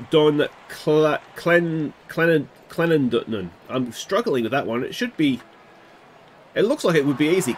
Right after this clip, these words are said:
Clen-, it's, uh, drops in for a hit. Clendenon. Clendenon.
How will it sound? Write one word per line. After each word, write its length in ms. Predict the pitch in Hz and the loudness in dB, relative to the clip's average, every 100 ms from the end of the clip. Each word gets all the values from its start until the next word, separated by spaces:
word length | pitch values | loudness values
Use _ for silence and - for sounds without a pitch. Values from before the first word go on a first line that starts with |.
| - | -6
Clen-, 500 | - 185 190 190 170 - | 0 4 4 0 -6 -6
it's, 400 | 120 - - 139 | -8 -8 -6 -2
uh, 140 | 135 | 0
drops 240 | 127 - | 0 0
in 120 | 156 135 | 0 -2
for 140 | 131 | -2
a 40 | |
hit. 260 | 120 147 117 - - - - - - - - - | 2 2 2 -2 -20 -20 -20 -18 -18 -18 -16 -10
Clendenon. 640 | - 180 180 170 135 107 85 - - - | 0 4 4 4 2 0 -4 -10 -14 -4
Clendenon. 420 | 165 151 104 | 0 2 0